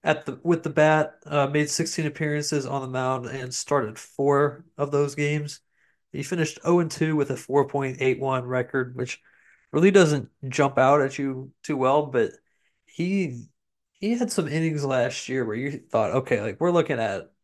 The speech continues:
at an absolute dog on the mound. This is a guy that can really throw." But just like what happens to most freshmen, you know, the season kinda starts catching up to you.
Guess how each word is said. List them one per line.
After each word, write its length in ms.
at 160
an 140
absolute 440
dog 320
on 80
the 80
mound. 320
This 160
is 140
a 40
guy 220
that 140
can 140
really 220
throw." 460
But 420
just 260
like 280
what 300
happens 400
to 100
most 280
freshmen, 720
you 100
know, 60
the 80
season 400
kinda 180
starts 300
catching 320
up 140
to 120
you. 240